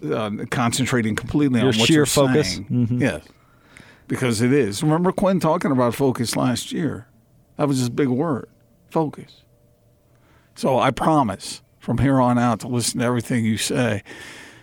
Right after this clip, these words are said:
Speaker 2: Don't, don't make promises
Speaker 1: No,
Speaker 2: you
Speaker 1: no,
Speaker 2: can't
Speaker 1: I'm going
Speaker 2: deliver.
Speaker 1: to.
Speaker 2: Don't do
Speaker 1: I,
Speaker 2: it.
Speaker 1: <laughs> I am going to.
Speaker 2: Don't do it.
Speaker 1: Everything you say, I am going to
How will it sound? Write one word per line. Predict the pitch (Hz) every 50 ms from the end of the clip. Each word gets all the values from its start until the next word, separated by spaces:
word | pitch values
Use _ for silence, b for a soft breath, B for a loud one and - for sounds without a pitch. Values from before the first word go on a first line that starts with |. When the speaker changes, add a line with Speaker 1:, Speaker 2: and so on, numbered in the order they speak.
| B B B
Speaker 2:
Don't, | - 180 170 156 - - - 131
don't | 156 160 147 127
make | 120 117 101 -
promises | - 107 95 90 87 - - 90 160
Speaker 1:
No, | 165 139 120
Speaker 2:
you | 139
Speaker 1:
no, | 143 135
Speaker 2:
can't | 127 123
Speaker 1:
I'm | 131 143 139
going | 123 135 139 143 139
Speaker 2:
deliver. | 101 107 117
Speaker 1:
to. | 98
Speaker 2:
Don't | 156 160 143 120 120 - -
do | -
Speaker 1:
I, | 202 185 180 175 156 139
Speaker 2:
it. | - 220
Speaker 1:
<laughs> |
I | 160 190 220 233
am | 214 190 175 151
going | 147 156 170 180 190 175 -
to. | - 131 90 - - _ -
Speaker 2:
Don't | 143 135 120 110 -
do | -
it. | 208
Speaker 1:
Everything | 247 294 339 339 330 330 - - 294 294 285 302
you | 269 254 262 254
say, | - - - 208 196 165 123 123 117 -
I | 147 170 180 190
am | 185 175 160 156 160 160
going | 139 151 165 165 160 147 -
to | 131 143 139 131